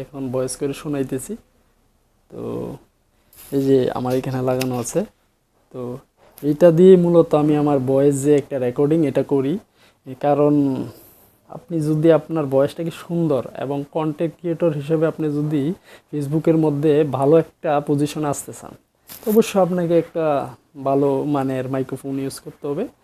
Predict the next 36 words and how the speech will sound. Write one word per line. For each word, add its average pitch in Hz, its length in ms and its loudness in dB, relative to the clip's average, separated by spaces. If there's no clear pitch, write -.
যেটা 139 200 -2
থেকে 143 180 -2
আপনার 139 280 -6
ভালো 139 220 0
একটা 143 160 -12
সাউন্ড 135 260 -6
কোয়ালিটি 135 340 0
আসবে। 147 180 0
তো 135 80 -12
আশা - 240 -10
করি 185 180 0
আপনারাও 151 440 -2
আপনাদের 139 380 0
যেটা 147 180 -2
ভালো 131 180 0
লাগে, 139 260 4
এটাও 143 240 0
নিতে 143 260 0
পারেন 135 260 0
বা 131 80 -4
এটা 131 140 -8
নিতে 135 260 -2
পারেন। 131 220 -2
তো - 40 -10
এটা 185 180 6
আপনার, 170 260 2
আপনার 156 240 0
দেখতে 151 240 2
পাচ্ছেন 151 260 0
যে 151 60 6
এটা 143 120 2
রিচার্জেবল। 139 520 2
আমি 151 200 -4
যখন 160 240 -4
এটা 156 200 -8
খুলবো, 147 320 -2